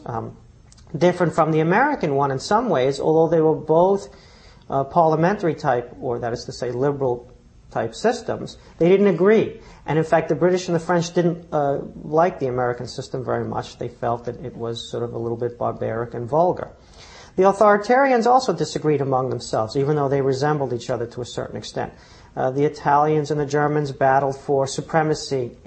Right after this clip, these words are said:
uh, on the far right, radical dictatorship front. And the Soviets felt that their left-wing dictatorship was a better form of dictatorship than either the, uh, Italian fascists or the German one.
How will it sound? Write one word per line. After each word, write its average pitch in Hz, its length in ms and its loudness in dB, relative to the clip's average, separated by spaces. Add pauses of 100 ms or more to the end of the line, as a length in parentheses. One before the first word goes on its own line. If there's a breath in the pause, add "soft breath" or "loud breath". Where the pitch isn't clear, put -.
(120)
uh, 127 140 -8
on 127 360 -2
the 120 160 -2
far 131 320 2
right, 139 260 2
radical 143 360 2
dictatorship 117 640 -6
front. 117 240 -6 (400 loud breath)
And 190 160 2
the 240 60 2
Soviets 185 600 2 (240 loud breath)
felt 151 320 4
that 170 160 0
their 196 180 6
left-wing 156 880 2
dictatorship 143 680 -2
was 131 160 0
a - 20 -2
better 143 260 2
form 139 240 0
of 117 140 -6
dictatorship 120 640 -6
than 120 240 -6
either 117 300 -2
the, 110 360 -6
uh, 110 240 -6
Italian 113 400 -2
fascists 110 460 -8
or 117 80 -8
the 110 80 -8
German 117 340 -6
one. - 140 -10